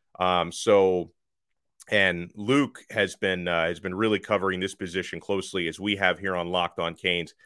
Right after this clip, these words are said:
as the outside Z receiver. He's got Jacoby George as the number one and Michael Redding as the number two.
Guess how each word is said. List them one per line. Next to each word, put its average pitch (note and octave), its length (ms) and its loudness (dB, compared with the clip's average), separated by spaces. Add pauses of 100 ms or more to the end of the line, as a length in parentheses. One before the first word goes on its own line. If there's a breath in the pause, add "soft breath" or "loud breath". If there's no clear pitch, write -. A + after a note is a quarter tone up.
(320 soft breath)
as G2+ 200 2
the G#2 180 4
outside A2+ 580 4
Z A2 400 -2
receiver. F2+ 800 -6 (340)
He's G#2+ 180 -2
got F2+ 220 4
Jacoby B2 480 2
George G#2+ 460 2
as F#2 160 -6
the G2+ 80 -6
number F2+ 320 -2
one E2 400 -4 (580)
and F#2 260 2
Michael G#2+ 400 4
Redding F#2 480 2 (120)
as F#2 300 0
the F#2+ 60 -8
number F2+ 300 -4
two. D#2+ 500 -6